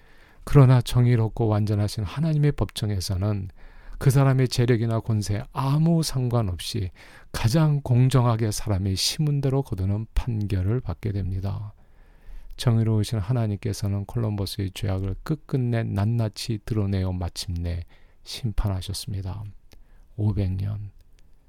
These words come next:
시간이 꽤 오래 걸렸지만 마침내 그의 동상이 훼손되고 목이 잘리고 끌어내려져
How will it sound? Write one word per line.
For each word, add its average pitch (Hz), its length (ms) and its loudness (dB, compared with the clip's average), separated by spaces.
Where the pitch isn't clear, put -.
시간이 127 480 0
꽤 131 120 -2
오래 113 320 0
걸렸지만 95 920 -4
마침내 104 440 0
그의 101 220 0
동상이 104 640 0
훼손되고 113 680 2
목이 120 320 6
잘리고 107 500 4
끌어내려져 113 880 2